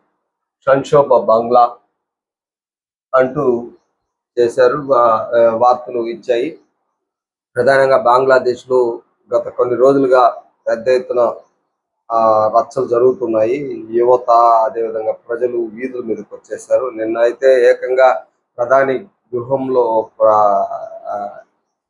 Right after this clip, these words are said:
ప్రధాని ఇంట్లోకే వెళ్ళిపోయి ఆమె పడక మీదే పనుకున్న దృశ్యం ఇక్కడ మనం చూడొచ్చు. వి-, విద్యార్థి, ఒక విద్యార్థి అయితే ఆ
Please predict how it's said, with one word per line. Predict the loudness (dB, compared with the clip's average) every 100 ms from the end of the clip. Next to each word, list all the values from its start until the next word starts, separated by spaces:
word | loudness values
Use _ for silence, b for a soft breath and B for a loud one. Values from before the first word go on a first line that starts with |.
| -12
ప్రధాని | -2 2 4 4
ఇంట్లోకే | 2 0 2 2 2 0
వెళ్ళిపోయి | 0 -4 -4 -4 -4 -4
ఆమె | 0 2 2
పడక | 0 0 0 0
మీదే | 0 0
పనుకున్న | 2 0 -2 -6 -10
దృశ్యం | -10 -14 -10 -2 0 -2 -8 _ _ _ 0
ఇక్కడ | 0
మనం | 4 2 2 2
చూడొచ్చు. | 2 2 -2 -10 -10 _ _
వి-, | 0 2 2 0
విద్యార్థి, | -6 0 2 2 0
ఒక | -6 -6
విద్యార్థి | -10 -2 0 0 2
అయితే | 0 0 -4 -4 _ _ _ _ _ _ _ _ _ _ _ _ 0
ఆ | 2 2